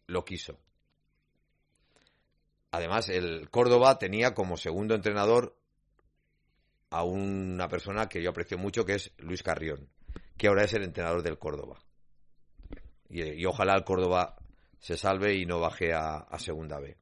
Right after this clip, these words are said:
porque Luis creo que es un buen entrenador. Yo he hablado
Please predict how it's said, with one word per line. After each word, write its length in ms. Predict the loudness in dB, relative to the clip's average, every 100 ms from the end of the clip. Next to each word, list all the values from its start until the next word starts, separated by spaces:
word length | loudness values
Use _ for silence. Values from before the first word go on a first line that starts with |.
| -14
porque 260 | -12 -8
Luis 360 | -6 -6 -8 -14 -20 -18 -4
creo 160 | -2
que 60 | -2
es 80 | -4
un 60 |
buen 140 | -6 -8
entrenador. 520 | -8 -10 -10 -14 -18 -20 -20 _ _ _ _ _ _ _ _ _ _ _ _
Yo 180 | 0 4
he 20 |
hablado 440 | 8 10 10 6